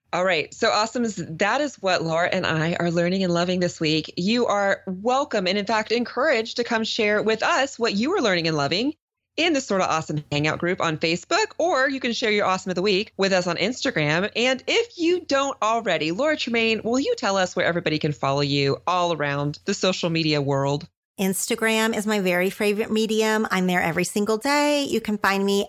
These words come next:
Speaker 2: at Laura dot Tremaine. I also have a podcast called Ten Things to Tell You, and it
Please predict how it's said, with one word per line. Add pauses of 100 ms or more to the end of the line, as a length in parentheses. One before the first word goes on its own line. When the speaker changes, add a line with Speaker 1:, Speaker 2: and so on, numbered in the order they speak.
Speaker 2:
at (200)
Laura (120)
dot (260)
Tremaine. (680)
I
also
have
a
podcast (140)
called
Ten
Things
to
Tell
You,
and (100)
it